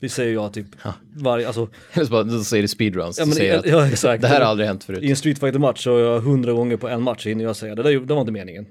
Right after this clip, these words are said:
Speaker 1: Det där var inte det jag skulle göra", liksom. Det hände aldrig i God of War. Och det är ju också ett jävla testament till programmerarna. Alltså, hela den studion gjorde ju ett jävla jobb med den, med det, med det spelet.
Speaker 2: Men jag vill också ha sagt att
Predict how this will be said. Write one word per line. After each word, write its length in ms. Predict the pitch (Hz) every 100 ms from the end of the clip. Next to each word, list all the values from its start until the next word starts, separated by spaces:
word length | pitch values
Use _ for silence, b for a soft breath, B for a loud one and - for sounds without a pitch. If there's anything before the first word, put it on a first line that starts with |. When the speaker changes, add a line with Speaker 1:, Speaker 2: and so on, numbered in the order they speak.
| _
Speaker 1:
Det 60 | -
där 80 |
var 60 | 131
inte 120 | 123
det 40 | 113
jag 80 |
skulle 160 | - 107
göra", 200 | 78 69
liksom. 260 | 67 82 98
Det 140 | 123 135
hände 220 | 147 123
aldrig 460 | 131 117 117 117 113
i 60 |
God 180 | 101 85
of 60 | 113
War. 340 | 82 65 -
Och 80 | 123
det 120 | 139
är 60 | 151
ju 80 | 127
också 180 | 107
ett 40 | 135
jävla 140 | 107
testament 560 | - 113 - 110 107 101
till 220 | 104 101
programmerarna. 680 | 107 107 110 110 143 107 95
Alltså, 260 | 101 117 107 b b b b -
hela 160 | 123
den 140 | 117 113
studion 680 | - 196 156 110 76 78 - b b b
gjorde 240 | 117 107
ju 40 | 110
ett 80 | 101
jävla 520 | 101 120 110 107 113
jobb 360 | 123 110 107 107 _
med 200 | - 107
den, 320 | 98 95 104 101 _ _ _
med 140 | 135 113
det, 100 | 117
med 120 | 120
det 80 | 117
spelet. 360 | - 98 - -
Speaker 2:
Men 80 | b b b
jag 100 | -
vill 80 | 131
också 140 | 151 170
ha 60 |
sagt 240 | 156 135 127
att 220 | 110